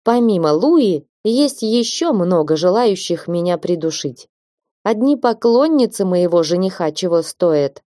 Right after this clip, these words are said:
Поежилась. "А Джерри приходил?" Вдруг вспомнила я, подскочила на сидении, да так, что ударилась головой о крышу, как раз там, где была подушка безопасности.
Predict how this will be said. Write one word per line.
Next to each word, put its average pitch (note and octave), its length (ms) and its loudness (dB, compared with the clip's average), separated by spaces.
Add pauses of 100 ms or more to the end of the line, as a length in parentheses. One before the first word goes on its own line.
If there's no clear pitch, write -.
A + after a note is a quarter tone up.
(300)
Поежилась. C#3+ 760 -6 (560)
"А F#3+ 160 -2
Джерри F#3+ 420 2
приходил?" G#3 600 0 (220)
Вдруг F3 340 -2
вспомнила E3 480 0
я, A3 320 0 (160)
подскочила A3+ 580 0
на F3+ 140 0
сидении, G3+ 680 0 (180)
да F3 180 0
так, C#4+ 340 -4 (260)
что C4+ 300 2
ударилась B3+ 500 2
головой A3 480 2
о A3+ 60 -2
крышу, E3 500 -6 (240)
как F3+ 240 -8
раз D3 320 -4
там, A3 300 0 (180)
где F3+ 220 0
была F3+ 240 2
подушка E3 460 -2
безопасности. D#3 840 -6